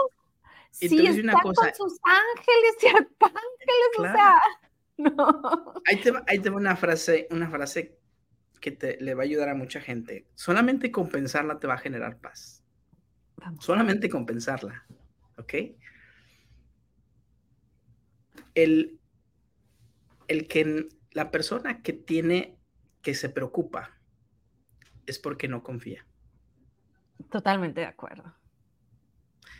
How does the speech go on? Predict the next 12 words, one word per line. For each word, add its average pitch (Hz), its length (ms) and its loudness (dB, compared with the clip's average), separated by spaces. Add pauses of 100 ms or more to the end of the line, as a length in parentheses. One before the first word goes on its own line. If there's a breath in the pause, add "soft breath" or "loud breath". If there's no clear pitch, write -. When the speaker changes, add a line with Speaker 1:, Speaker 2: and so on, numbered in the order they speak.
(140 soft breath)
Speaker 1:
Si - 180 -12
yo 127 160 -8
confío 147 320 -8
en 151 100 -8
Dios, 151 240 -8
¿por - 280 -14
qué 143 160 -8
la 135 140 -6
preocupación? 131 720 -14 (4000)
¿Ya? 127 320 -4
Speaker 2:
Fíjate. - 600 -2 (2000 soft breath)
Speaker 1:
Eh, 165 140 4